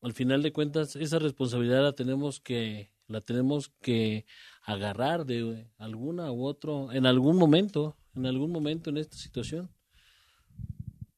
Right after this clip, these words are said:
Es muy, es muy necesario también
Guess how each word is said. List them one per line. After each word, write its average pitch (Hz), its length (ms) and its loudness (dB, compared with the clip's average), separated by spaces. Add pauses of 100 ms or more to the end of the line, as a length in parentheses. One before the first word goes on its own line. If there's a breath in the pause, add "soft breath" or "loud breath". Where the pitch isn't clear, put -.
(920)
Es 143 320 0
muy, 160 800 4 (2250)
es 135 140 -2
muy 165 200 8
necesario 123 1080 2 (280)
también 117 640 -4